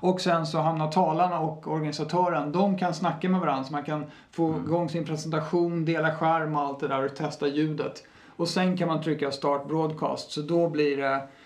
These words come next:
Speaker 1: eh, mer, ehm, då drar det igång och då släpper man in de deltagarna från väntrummet in i själva webbinariet då.
Speaker 2: Precis, och då startar man inspelningen. Och, eh, sen, eh, är det väldigt trevligt att ha ett litet försnack.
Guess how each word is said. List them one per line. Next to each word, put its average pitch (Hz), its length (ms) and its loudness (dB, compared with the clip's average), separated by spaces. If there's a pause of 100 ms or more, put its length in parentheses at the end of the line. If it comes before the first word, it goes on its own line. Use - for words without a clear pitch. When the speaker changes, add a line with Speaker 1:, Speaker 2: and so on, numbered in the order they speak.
(180)
Speaker 1:
eh, 143 360 -6
mer, 143 460 -2
ehm, 139 600 -4 (100)
då 202 240 6
drar 165 160 0
det 147 80 2
igång 147 260 0
och 156 80 -2
då 160 100 -2
släpper 156 300 -2
man 147 160 -4
in 156 200 -2
de 147 280 -6
deltagarna 139 500 -4
från 143 200 -4
väntrummet 143 600 -2
in 151 240 -4
i - 140 -8
själva 135 340 -6 (140)
webbinariet - 500 -4
då. - 140 -14
Speaker 2:
Precis, 120 320 -8
och 131 60 -4
då 208 120 4
startar 214 300 2
man 143 140 4
inspelningen. 131 720 0 (120)
Och, - 320 0
eh, 151 140 4
sen, 208 380 0
eh, 208 240 2
är 196 40 4
det 202 80 2
väldigt 156 320 0
trevligt 143 260 2
att - 60 -6
ha 131 80 0
ett 120 60 -4
litet 127 220 -2
försnack. - 580 -2